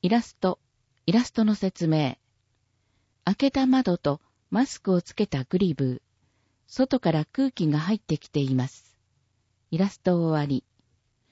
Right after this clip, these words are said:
少しでも体調が悪くなったら、涼しい場所へ移動しましょ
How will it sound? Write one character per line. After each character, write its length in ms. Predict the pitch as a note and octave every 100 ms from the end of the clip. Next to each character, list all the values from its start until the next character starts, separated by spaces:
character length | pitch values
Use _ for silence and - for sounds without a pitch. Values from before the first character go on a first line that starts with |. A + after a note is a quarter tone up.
| _ _ _ _ _ _ _
少 280 | - - C4+
し 160 | D4 B3
で 140 | G#3
も 140 | D#3 D3
体 240 | F#3 A#3+
調 240 | - B3
が 160 | A#3 A3+
悪 240 | G#3 A#3
く 120 | - E3
な 120 | E3
っ 40 | -
た 120 | C#3+
ら、 160 | C3+ B2 _ _ _
涼 320 | - - G#3 C#4+
し 260 | - C4
い 40 | E3+
場 140 | E3
所 180 | - D#3
へ 140 | D3+
移 100 | -
動 200 | D#3+ G3+
し 160 | G3 F3+
ま 100 | F3
し 160 | - E3+
ょ 160 | C#3